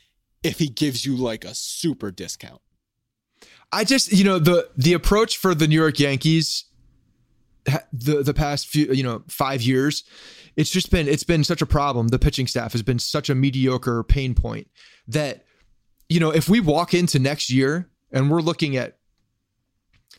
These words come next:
Speaker 2: Gerrit Cole, Luis Severino, and Jordan Montgomery, and then anybody else, who cares?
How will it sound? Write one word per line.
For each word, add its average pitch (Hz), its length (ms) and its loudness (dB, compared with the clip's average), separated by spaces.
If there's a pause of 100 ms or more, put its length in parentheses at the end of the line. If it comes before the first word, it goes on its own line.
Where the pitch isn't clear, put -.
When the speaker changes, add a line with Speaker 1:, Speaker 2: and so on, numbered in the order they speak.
(120)
Speaker 2:
Gerrit 156 260 0
Cole, 135 460 0 (580)
Luis 151 300 2
Severino, 139 760 0 (1080)
and 139 180 0
Jordan 147 260 4
Montgomery, 147 680 2
and 151 160 4
then 147 200 0
anybody 170 500 4
else, 156 500 -2 (100)
who - 120 0
cares? - 580 -2